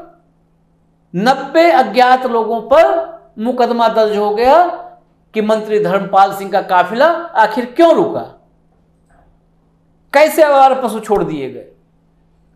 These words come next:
तो मंत्री जी के तेवर तो पहले से ही निराले हैं और जग जाहिर हैं। इस बार रेलवे स्टेशन में ही प्लेटफॉर्म पे एसयूवी चढ़ा दिए।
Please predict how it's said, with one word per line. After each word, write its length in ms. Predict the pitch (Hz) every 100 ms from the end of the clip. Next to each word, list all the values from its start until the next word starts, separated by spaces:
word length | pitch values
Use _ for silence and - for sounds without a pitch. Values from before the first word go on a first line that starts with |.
| _ _ _ _ _ -
तो 100 | 254
मंत्री 460 | 254 269 359 349
जी 120 | 311
के 120 | - 247
तेवर 400 | 240 233 247 233
तो 480 | - 170 143 - - - _ -
पहले 260 | 214 262
से 160 | 294 311
ही 400 | 285 302 277 - 226
निराले 340 | 262 269 277
हैं 480 | 262 233 - - _ -
और 120 | 247
जग 240 | - 285 233
जाहिर 340 | 262 233 220
हैं। 280 | 208 208 _ _ _ _ _ _ _ _ _ _ _ _ _ _ _ -
इस 240 | 285 285
बार 600 | 247 208 220 330 349 - - - _ _ _ _ -
रेलवे 380 | 202 220 220 220
स्टेशन 380 | 214 214 277
में 160 | 320 311
ही 100 | 262
प्लेटफॉर्म 640 | 254 226 208 208 233 277
पे 80 | 320
एसयूवी 360 | 277 277 285 285
चढ़ा 260 | 269 240
दिए। 280 | 254 233 226